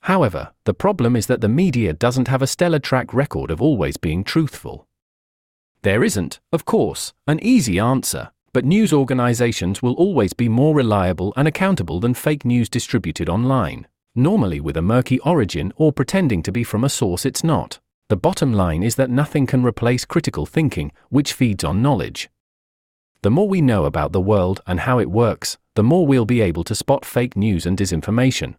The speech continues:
whether it happens on Facebook, WhatsApp, or your favorite newspaper.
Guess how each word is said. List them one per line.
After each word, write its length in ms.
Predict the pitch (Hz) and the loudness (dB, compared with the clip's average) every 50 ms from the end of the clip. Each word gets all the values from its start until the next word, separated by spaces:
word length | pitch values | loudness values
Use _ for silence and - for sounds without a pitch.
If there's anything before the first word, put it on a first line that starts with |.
| _ _ | _ _
whether 320 | - 104 117 127 123 107 90 | -2 0 0 2 2 0 -2
it 100 | - - | -2 -4
happens 340 | - 139 - - 117 107 - | -4 -4 -2 -2 -2 -2 -2
on 140 | 71 65 | -4 -6
Facebook, 600 | - - - 170 147 - - - 69 - - - - _ _ _ _ _ _ | -4 -2 -2 0 0 -2 -6 -8 -8 -10 -10 -16 -20 _ _ _ _ _ _
WhatsApp, 500 | 143 190 233 - - - 110 80 - - - - _ | -2 -2 0 0 -2 -2 -2 -2 -4 -8 -16 -6 _
or 120 | - 165 160 | 0 0 2
your 220 | 147 147 151 151 | 2 2 0 0
favorite 520 | - - 214 226 214 143 - 78 - - - | 0 -2 -2 -2 -2 -2 -4 -6 -6 -4 -2
newspaper. 800 | 131 170 196 202 147 - - - 73 58 - - - - - | 0 2 4 2 2 0 -2 -8 -10 -10 -10 -12 -14 -14 -16